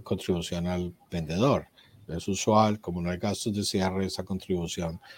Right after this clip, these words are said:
va también a ayudarlo a bajar su tasa de interés. Hay, hay, hay que combinar todos esos factores para tratar de llegar a donde usted quiere llegar. Y, y a veces se puede. Hay mem-, miembros de naca que, eh, usan todos esos recursos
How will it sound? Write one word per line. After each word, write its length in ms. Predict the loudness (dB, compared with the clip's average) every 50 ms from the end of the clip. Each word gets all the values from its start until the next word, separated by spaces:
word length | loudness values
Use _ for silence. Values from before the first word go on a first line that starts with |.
| -20 -20 _ _
va 100 | 0 0
también 360 | 2 2 0 2 2 2 2 0
a 60 | 0
ayudarlo 580 | 0 0 0 2 2 2 0 0 0 -2 -2
a 60 | -2 -4
bajar 320 | -4 -4 -4 -4 -4 -4
su 120 | -4 -8
tasa 320 | -6 -4 -2 -2 -2 -2 -2
de 60 | -4
interés. 500 | -2 -2 0 2 2 2 0 0 -4 -8 -12 -18 -18 -18 -18 -20 -20 _
Hay, 240 | 4 6 6 6 6 6
hay, 320 | 8 10 10 10 10 8 2 _ _ _ _ _ 2
hay 120 | 2 4 4
que 120 | 2 8
combinar 460 | 10 10 10 12 10 10 10 8 6
todos 360 | 8 8 10 10 10 10 8
esos 200 | 4 -2 -2 4
factores 640 | 4 4 4 6 _ 4 4 4 4 4 2 2 -2 2
para 280 | _ 6 6 6 4
tratar 400 | 2 0 -2 2 2 2 2 4
de 120 | 2 2 2
llegar 360 | 2 2 4 4 4 4 4
a 80 | 2
donde 240 | 2 0 -2 -4 -6
usted 240 | -6 -4 -4 -4 -6
quiere 260 | -2 -4 -2 -2 -2 -2
llegar. 360 | -2 -2 0 0 -2 -2 -4 _ _
Y, 220 | _ 2 6 6 8
y 240 | 8 10 12 12
a 100 | 12 12
veces 280 | 12 8 8 6 2 2
se 100 | 0 2
puede. 300 | 4 6 6 8 8 6
Hay 80 | 6 6
mem-, 300 | 4 4 4 2 0 -2 -6 -14 -16 -18 _ 2
miembros 300 | 2 6 8 6 6 8
de 100 | 6 6
naca 340 | 6 4 4 6 4 2
que, 180 | 6 6 6 6
eh, 100 | 4 2 _ _ -6 -6 -6 -6 -6 _
usan 400 | 8 8 8 8 8 6 2 4
todos 240 | 4 4 4 4 4
esos 160 | 4 2 4
recursos 640 | 4 2 2 4 2 2 2 2 -2 -4 -6 -8